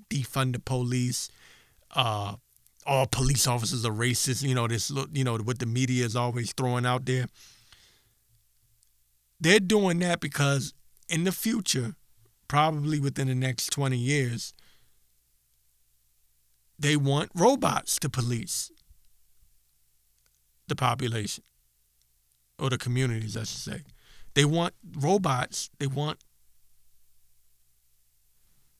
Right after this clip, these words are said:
to basically say, uh, humans are imperfect and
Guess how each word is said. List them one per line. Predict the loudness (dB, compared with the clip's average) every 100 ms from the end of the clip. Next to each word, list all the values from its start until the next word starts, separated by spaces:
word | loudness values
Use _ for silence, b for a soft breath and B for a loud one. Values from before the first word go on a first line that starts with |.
| _ _ _ _ _ _ _ -4
to | 0 2 0
basically | 0 2 2 -2 0 0
say, | 2 2 0 0 -4 B B B B B -2
uh, | 0 0 0 -4 -8 _ _ _ _ _ -20
humans | -6 2 4 6 4 2 2
are | 2 2
imperfect | 0 -2 0 2 2 -2 0 0 0 -6 -20 b b b
and | 0 0 0 -2 -4 -6 -8